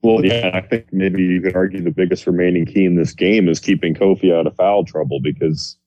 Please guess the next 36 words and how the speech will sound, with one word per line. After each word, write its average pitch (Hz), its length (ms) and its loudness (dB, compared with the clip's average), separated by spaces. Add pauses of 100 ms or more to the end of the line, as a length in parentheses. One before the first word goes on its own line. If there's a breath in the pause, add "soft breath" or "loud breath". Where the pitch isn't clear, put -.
(760)
I - 40 -2
mean, 90 160 2
it 85 140 2
just, - 280 -2
it's, 90 200 0
it's 95 140 0
kind 110 260 0
of 95 100 0
night 101 180 0
and 87 100 -4
day. 92 360 2 (100)
Uh, - 320 -14
Isaac, 92 360 -2
you 98 60 0
mentioned 98 320 -2
it 90 40 -6
in 76 60 -10
the 85 80 -8
thread, 95 260 -2
like, 82 160 -6
what 98 200 0
is 90 120 0
this 87 200 -4
lineup? 90 380 -2 (640)
I 92 60 -2
mean, 92 260 0 (280)
when 104 160 0
Georgia's 135 340 2
playing 113 240 0
like 92 220 0
that, 104 180 2
you 87 80 -2
gotta 90 180 0
play 87 200 -4
somebody 85 360 -6
else. - 260 -12